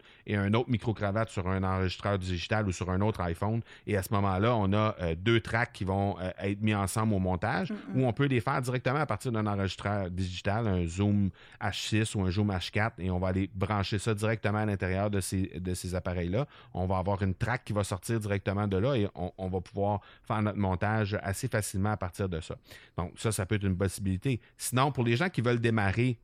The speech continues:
Speaker 1: c'est assez facile, là, euh, un Audio-Technica, euh, vingt et un zéro zéro,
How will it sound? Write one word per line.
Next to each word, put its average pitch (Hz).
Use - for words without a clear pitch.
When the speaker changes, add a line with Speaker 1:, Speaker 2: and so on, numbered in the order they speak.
Speaker 1:
c'est -
assez 104
facile, 123
là, 117
euh, 92
un 101
Audio-Technica, 117
euh, 90
vingt 107
et 110
un 117
zéro 104
zéro, 98